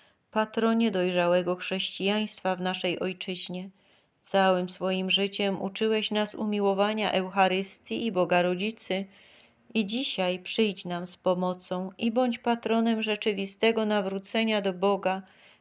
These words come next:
i nowej chrześcijańskiej dojrzałości. Prowadź nowych, przez Boga wezwanych ludzi, którzy zmienią oblicze starej ziemi.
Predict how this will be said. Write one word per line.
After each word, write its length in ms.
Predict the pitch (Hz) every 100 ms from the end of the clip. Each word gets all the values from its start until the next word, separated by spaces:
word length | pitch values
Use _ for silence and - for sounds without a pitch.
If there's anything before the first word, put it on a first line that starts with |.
| _
i 160 | 240 220
nowej 360 | 190 175 180
chrześcijańskiej 960 | 180 - 185 - 185 180 180 - 185 180
dojrzałości. 1000 | 185 190 190 190 196 196 - - 185 196 _ _ _ _
Prowadź 520 | - 277 269 208 190 180
nowych, 580 | 190 202 196 220 226
przez 340 | - 190 180 175
Boga 420 | 175 202 202 220
wezwanych 640 | 196 180 180 185 185 196
ludzi, 540 | 220 226 202 196 196 196 _ _ _ _ _
którzy 480 | - 226 214 202 208
zmienią 560 | 190 185 208 196 185 -
oblicze 520 | 185 196 196 - 196
starej 500 | 196 196 190 190 190
ziemi. 500 | 190 196 190 196